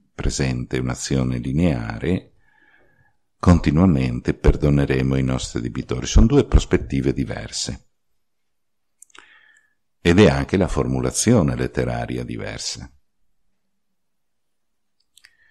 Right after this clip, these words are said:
Quando si analizza con serietà questa formulazione diversa, cosa vien fuori?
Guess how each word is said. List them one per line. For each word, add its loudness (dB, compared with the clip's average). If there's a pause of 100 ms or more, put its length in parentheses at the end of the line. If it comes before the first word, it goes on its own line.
(1400)
Quando 4
si -2
analizza 2
con 0
serietà 0
questa -4
formulazione 0
diversa, -2
cosa -4
vien -4
fuori? -8